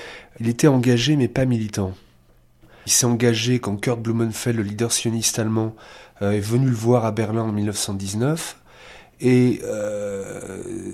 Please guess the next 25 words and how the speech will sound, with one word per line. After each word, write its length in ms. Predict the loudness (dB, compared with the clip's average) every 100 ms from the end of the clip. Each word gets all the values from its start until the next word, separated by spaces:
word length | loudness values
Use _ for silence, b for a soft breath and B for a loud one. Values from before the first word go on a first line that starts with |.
| -10 -2
ce 300 | 2 4 6
sionisme 580 | 6 6 6 4 2 0
pour 260 | 0 0
Einstein 640 | 2 0 2 4 4 2 -4 B B B B
était 340 | 0 4 4 4
un 60 |
moyen 640 | 4 6 6 6 6 4 0 -12 _ _ _ _ -4 4
de 60 |
retrouver 600 | 6 6 6 2 4 4
une 200 | 4 4
identité 520 | 4 2 0 -2 0 0
juive 360 | 0 -2 -4
perdue. 420 | -2 -2 -2 -4 -6 -20 _ _ _ _ B B B B B B
C'était 320 | 0 2 2 0
la 120 | -2
colonne 360 | 4 8 8 6
vertébrale 800 | 2 0 -2 2 2 2 0 -6 B B B 0
d'une 160 | 4
nouvelle 300 | 4 6 6
judéité. 640 | 6 2 0 -2 -4 -6 -6 -20 -20 -20 -20 -20 -12 -2
Il 100 | 4
détestait 480 | 6 6 4 4
les 100 | 2
juifs 280 | 4 2 0
assimilés. 600 | 0 0 0 2 2 0